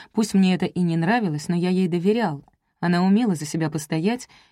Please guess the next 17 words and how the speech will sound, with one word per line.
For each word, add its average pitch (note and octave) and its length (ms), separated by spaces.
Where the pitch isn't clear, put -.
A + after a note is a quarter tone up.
и F3+ 60
никогда F#3+ 380
не F#3+ 100
стала G#3 300
бы D#3 100
мне D#3+ 220
изменять. D#3+ 560
Я A3 140
вмешивался G#3 540
только F3+ 280
тогда, E3 480
когда E3 220
дело F#3 240
касалось F3+ 480
ее F3 200
чокнутого F3+ 580
бывшего D3+ 540